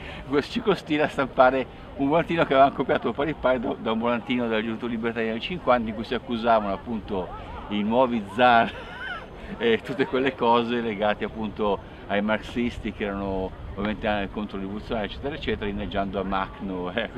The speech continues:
quelle cose lì. E noi eravamo proprio due ragazzini, perché quando andammo a questo centro stampa della Cattolica stampammo questo, questi volantini che poi distribuimmo in giro,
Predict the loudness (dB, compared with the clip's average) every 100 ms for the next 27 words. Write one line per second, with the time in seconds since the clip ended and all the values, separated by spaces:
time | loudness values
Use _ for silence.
0 | -8 -4 -2 0 0 0 -2 -2 -6 -14
1 | -16 -16 -16 -6 2 4 6 6 6 2
2 | 0 2 2 2 0 0 -2 0 0 2
3 | 2 2 2 2 0 -4 -4 -4 -4 -6
4 | -6 -4 -2 -2 -2 -2 -2 -4 0 0
5 | 0 -6 -6 -4 -2 -2 -4 -8 -4 -2
6 | -2 -4 -12 -18 -18 -18 -6 -4 -2 0
7 | 2 2 2 0 0 -2 -2 -4 -6 -2
8 | 0 0 0 -2 -2 -2 0 0 0